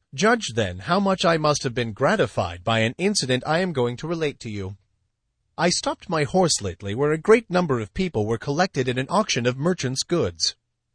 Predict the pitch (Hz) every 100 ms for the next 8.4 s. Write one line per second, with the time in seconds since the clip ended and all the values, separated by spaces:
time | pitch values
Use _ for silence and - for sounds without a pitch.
0 | - 143 196 226 185 151 131 151 147 113
1 | 123 113 113 92 90 - 160 95 104 -
2 | 180 180 165 175 151 170 156 147 143 139
3 | 127 147 147 127 104 107 92 95 - 143
4 | 98 87 - - _ - 160 151 220 254
5 | 190 - 143 143 143 - 139 131 127 120
6 | - 156 170 165 160 - 175 170 147 123
7 | 117 135 151 113 110 107 107 123 170 -
8 | 151 107 95 -